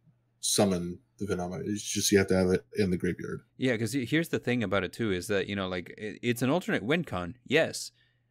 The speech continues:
Speaker 2: but that's still an alternate win con that's dependent on the battle phase, which, you know, a lot of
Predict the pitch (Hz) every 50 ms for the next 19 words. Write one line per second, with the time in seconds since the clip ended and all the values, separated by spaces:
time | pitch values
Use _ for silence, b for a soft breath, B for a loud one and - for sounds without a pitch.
0 | _ _ - 127 120 117 117 117 139 135 123 107 101 127 139 135 - - - -
1 | 139 151 156 139 120 123 127 123 - 135 127 113 90 101 98 104 113 110 - 117
2 | 117 117 117 101 98 90 - - 113 113 107 113 101 - 117 113 120 123 113 110
3 | - 110 104 98 90 85 113 120 135 131 110 92 85 - 104 90 87 87 85 90
4 | 107 107 98 95 - - - - - - - - 107 110 107 101 104 98 98 98
5 | 95 92 92 90 - - _ 101 101 101 92 95 101 117 123 123 113 107